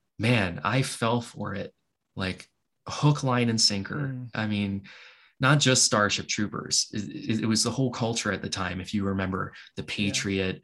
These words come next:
Speaker 1: Saving
Speaker 2: Yeah.
Speaker 1: Private Ryan, Band of Brothers, all these late nineties military movies that made it seem awesome. And it made me feel like I'm supposed to do my part to be a hero and, and all that. And, uh,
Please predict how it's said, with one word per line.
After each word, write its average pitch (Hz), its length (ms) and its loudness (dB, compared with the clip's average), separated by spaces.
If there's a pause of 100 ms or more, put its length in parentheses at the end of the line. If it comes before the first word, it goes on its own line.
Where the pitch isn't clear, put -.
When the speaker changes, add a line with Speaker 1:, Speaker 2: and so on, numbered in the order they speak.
Speaker 1:
Saving 98 380 2
Speaker 2:
Yeah. 95 100 -4
Speaker 1:
Private 98 300 -2
Ryan, 95 360 -4
Band 101 280 2
of 95 80 -4
Brothers, 95 360 -2 (800)
all 127 140 6
these 131 240 6
late 110 260 2
nineties 104 400 0
military 101 480 -2
movies 92 420 -2
that 95 140 -4
made 104 220 0
it - 140 -2
seem 95 580 2 (580)
awesome. 107 720 0
And 95 380 -4
it 101 100 0
made 107 260 2
me 107 160 4
feel 110 400 -2
like 95 300 -6
I'm 101 180 -2
supposed - 540 0
to 95 300 -2 (1000)
do 123 140 4
my 107 140 4
part 110 320 2
to 107 100 0
be 110 180 2
a 98 40 0
hero 98 600 -2
and, 92 440 -4 (140)
and 98 140 -2
all 92 160 -2
that. 90 300 -6
And, 98 240 -2
uh, 98 300 -4